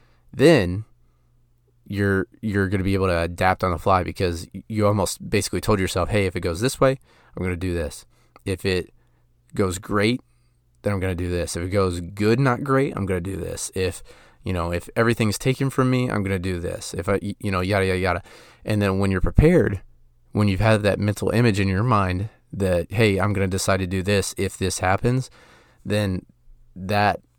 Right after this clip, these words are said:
alone will give you a firmer path and provide the next step for you to use to get to where you wanna go. So remember,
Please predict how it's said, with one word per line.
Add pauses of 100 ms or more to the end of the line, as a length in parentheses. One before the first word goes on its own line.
(360)
alone (300)
will
give
you
a
firmer
path
and (220)
provide
the
next
step (260)
for
you
to
use (580)
to
get
to
where
you
wanna
go. (400)
So
remember,